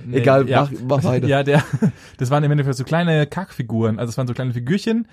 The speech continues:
Speaker 1: Davon gab's eine Milliarde Stück.
Speaker 2: Ja.
Speaker 1: Und, äh, du hast dich im Endeffekt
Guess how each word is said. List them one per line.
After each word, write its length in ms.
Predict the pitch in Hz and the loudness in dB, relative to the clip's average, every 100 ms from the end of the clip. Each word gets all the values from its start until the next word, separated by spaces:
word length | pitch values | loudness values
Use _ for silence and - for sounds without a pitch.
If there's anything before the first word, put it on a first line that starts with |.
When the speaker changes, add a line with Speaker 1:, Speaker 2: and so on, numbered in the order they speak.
| - - | -18 -10
Speaker 1:
Davon 200 | 131 135 | -2 0
gab's 300 | 139 131 - - | 2 0 -2 0
eine 260 | 156 170 | 2 6
Milliarde 440 | 165 143 139 143 143 | 4 4 2 0 -2
Stück. 340 | - - - - | -6 -6 -6 0
Speaker 2:
Ja. 260 | 123 165 - | 2 2 0
Speaker 1:
Und, 380 | - 143 139 - | 0 2 2 -2
äh, 240 | 127 131 131 | -2 -2 0
du 140 | 131 | 2
hast 200 | 160 - | 2 2
dich 140 | 151 - | -2 -2
im 80 | |
Endeffekt 440 | 143 143 147 - | 0 2 0 -2